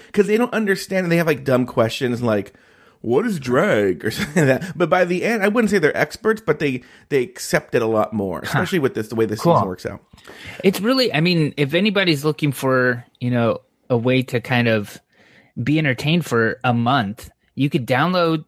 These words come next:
Speaker 2: this, you know, find the season eleven somewhere,
Speaker 1: Mm-hmm.
Speaker 2: however you get your entertainment.
Speaker 1: Mm-hmm.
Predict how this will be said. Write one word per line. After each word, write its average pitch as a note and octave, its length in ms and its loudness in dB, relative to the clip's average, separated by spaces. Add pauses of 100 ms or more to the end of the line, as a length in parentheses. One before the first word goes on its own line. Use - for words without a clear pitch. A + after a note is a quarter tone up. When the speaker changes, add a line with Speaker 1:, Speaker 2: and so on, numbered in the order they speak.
(120)
Speaker 2:
this, C3+ 300 -4
you C3 140 -2
know, B2 100 2
find D3+ 400 0
the A2+ 300 0 (100)
season C3+ 360 -4
eleven C3+ 360 0
somewhere, G2+ 560 -4 (140)
Speaker 1:
Mm-hmm. A2 400 -16
Speaker 2:
however A2+ 280 0
you A#2 160 -2
get A#2+ 200 0
your A#2 140 2
entertainment. A2 680 2
Speaker 1:
Mm-hmm. G#2+ 360 -12